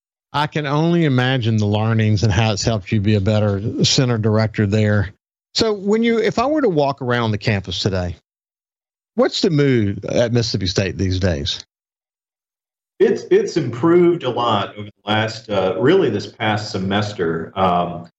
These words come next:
Speaker 2: I, I think there's a lot more optimism and a feeling of community than there ever has been. You know, I, I, I don't think we've even scratched the surface on some of the psychological impacts of the pandemic in young people.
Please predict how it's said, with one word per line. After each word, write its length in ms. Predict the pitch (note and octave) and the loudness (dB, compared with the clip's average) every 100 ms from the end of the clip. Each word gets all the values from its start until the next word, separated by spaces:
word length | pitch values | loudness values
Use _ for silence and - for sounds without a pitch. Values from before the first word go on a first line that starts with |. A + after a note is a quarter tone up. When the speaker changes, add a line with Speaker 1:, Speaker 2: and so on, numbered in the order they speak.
| _ _ G2 | _ _ -4
Speaker 2:
I, 260 | - A2+ | -2 0
I 20 | |
think 300 | A2+ D3+ C3 | 0 0 0
there's 180 | C3 A2 | 0 2
a 60 | G#2+ | 2
lot 480 | G2+ B2 C#3 C#3 B2 | 2 2 2 0 -4
more 200 | A#2 - | -4 0
optimism 720 | G#2 G#2+ A2+ G#2+ G2+ G#2 G2 | -2 -2 -2 0 2 0 0
and 120 | F#2 | 0
a 100 | F2 | -2
feeling 580 | - A#2 A2+ A2 G2+ F#2+ | -2 2 4 4 2 2
of 180 | F2+ - | -2 0
community 520 | G2+ G2+ A2 G#2 G2+ | 4 4 4 4 2
than 120 | F#2+ | 2
there 180 | F2+ F#2+ | 2 4
ever 200 | G2+ F2+ | 2 2
has 280 | F2+ G2+ G#2+ | 0 -2 0
been. 460 | A2+ A2 A2+ A2 | 0 2 0 0
You 100 | F#2+ | 0
know, 240 | F#2 D#2 - | 0 -2 -4
I, 100 | A2 | -2
I, 440 | - A2 A2+ - | 0 -2 -2 -2
I 20 | B2+ | 0
don't 180 | C3+ | 0
think 180 | B2 A2 | -2 0
we've 160 | A2+ G#2+ | 2 4
even 240 | G#2 G2 | 2 0
scratched 440 | - - G2+ - - | -4 -2 -2 -2 -8
the 60 | |
surface 400 | - G#2 G2+ F#2 | -2 -2 0 -2
on 160 | G2 F#2 | -2 -2
some 180 | G#2 F#2+ | -2 0
of 60 | |
the 60 | F2+ | 0
psychological 760 | - G2 - F#2 F#2+ - F#2 | 0 -2 -2 -2 -2 -2 -4
impacts 540 | F2+ F2+ F#2+ F2 - G2 | -4 -2 -2 -2 -6 -6
of 180 | F2 | -4
the 320 | F#2 F2 F2 - | 0 0 0 -2
pandemic 680 | G2+ F#2 F#2+ F#2+ F2 - - _ _ _ A2+ | 0 0 0 0 -2 -4 -14 _ _ _ 0
in 140 | F#2+ | 2
young 300 | G2+ A2 G#2+ | 2 2 0
people. 560 | G2 F2 F#2 E2+ E2+ | -2 0 2 2 -2